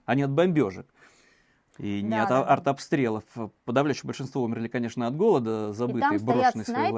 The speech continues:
Speaker 1: властью.
Speaker 2: которые, значит, охраняют это кладбище пустое, чтобы Владимир Владимирович, ну, не дай, не дай
Speaker 1: Не дай
Speaker 2: бог,
Speaker 1: бог, <laughs> да.
Speaker 2: не дай бог, что-то с ним случилось.
Speaker 1: Каждый из этих снайперов мог бы стать героем. Ему пели бы, слагали бы гимны в честь этих людей.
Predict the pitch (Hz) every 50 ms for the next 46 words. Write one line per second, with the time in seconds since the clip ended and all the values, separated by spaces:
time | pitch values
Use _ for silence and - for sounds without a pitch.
0 | 214 240 214 180 - 196 190 254 269 294 311 285 262 247 233 220 202 196 190 185
1 | 180 - 220 214 - - 214 - - 214 214 233 240 226 196 180 165 156 - -
2 | - 175 - - 220 294 294 294 - - 202 - - - - 185 175 175 _ 190
3 | 185 185 185 185 208 202 190 175 180 208 240 247 - - - 190 190 185 180 175
4 | 180 185 180 175 180 180 180 190 190 180 190 - - 110 - 120 117 117 113 117
5 | 110 101 - - - 151 151 135 - 202 208 196 214 208 196 214 269 269 - -
6 | - 226 220 - - - 220 - - 220 165 160 147 151 151 131 - - 120 117
7 | 110 - 143 127 123 135 139 123 - 127 - - 151 147 139 139 135 131 120 127
8 | 120 - 147 143 135 127 123 131 131 - - 131 120 104 113 110 113 131 147 143
9 | 156 160 147 135 123 117 104 98 95 104 110 127 139 151 147 139 156 160 151 156
10 | 143 139 143 139 131 120 - - - - - - - - 156 160 156 160 156 156
11 | 147 151 147 147 170 208 180 156 139 131 117 - - - 151 135 - 147 123 -
12 | 127 113 - - 131 139 147 147 196 226 226 233 226 214 185